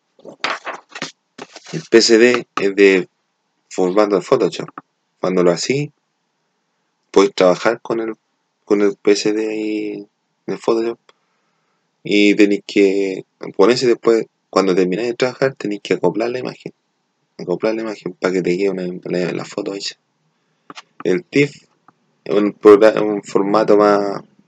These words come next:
más complejo, pero la calidad es mejor. Y si tú querís hacer una imagen buena, tenéis que hacerlo a trescientos píxeles por, píxel por pulgada. Si querés hacer una buena foto buena,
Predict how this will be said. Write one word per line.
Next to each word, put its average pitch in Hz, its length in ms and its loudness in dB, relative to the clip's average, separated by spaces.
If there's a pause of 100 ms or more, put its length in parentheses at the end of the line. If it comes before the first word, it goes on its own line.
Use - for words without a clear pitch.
(200)
más 98 180 -2
complejo, 117 720 -2
pero 107 260 4
la 98 160 4
calidad 98 460 -4
es 95 60 -12
mejor. - 360 -14 (1800)
Y 92 60 -8
si 92 180 -2
tú 101 120 -2
querís 98 480 -2
hacer 92 220 -6
una 90 140 -2
imagen 90 420 -4
buena, 110 320 -6 (340)
tenéis 90 320 -6
que 90 120 -6
hacerlo 98 560 -4 (400)
a - 60 -16
trescientos 117 920 -4 (960)
píxeles 110 540 -4 (100)
por, - 220 -10 (420)
píxel - 360 -4
por - 180 -6
pulgada. 113 440 -8 (2250)
Si - 140 -4
querés 87 180 0
hacer 85 140 -8
una 80 100 -8
buena 78 160 -6
foto - 240 -10
buena, - 220 -8